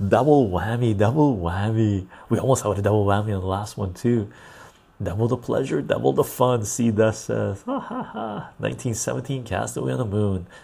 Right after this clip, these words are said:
Nice. Champ, Tatum, whammy. Chito, do you golf? Uh, uh, pitch and putt I've done. Pitch and putt, shorter golf. It's fun with friends. And gang,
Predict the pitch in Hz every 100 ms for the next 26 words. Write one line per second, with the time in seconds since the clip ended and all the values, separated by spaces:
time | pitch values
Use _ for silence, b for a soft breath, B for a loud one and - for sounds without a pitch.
0 | _ - 98 92 - - - B B B
1 | B - - 127 117 - _ - 117 120
2 | 113 101 95 - - 101 113 113 117 107
3 | 90 - - - - 127 104 107 101 113
4 | 131 - B B - 131 131 127 127 120
5 | 120 117 117 107 135 175 - _ - -
6 | _ - 160 160 113 120 120 90 95 80
7 | - - _ _ _ _ _ - 113 107
8 | - 90 - - - 123 117 104 90 85
9 | - - - _ b b b b b -
10 | 165 - 254 104 95 95 - 87 87 -
11 | - _ _ _ _ _ _ _ _ _
12 | - 110 107 131 123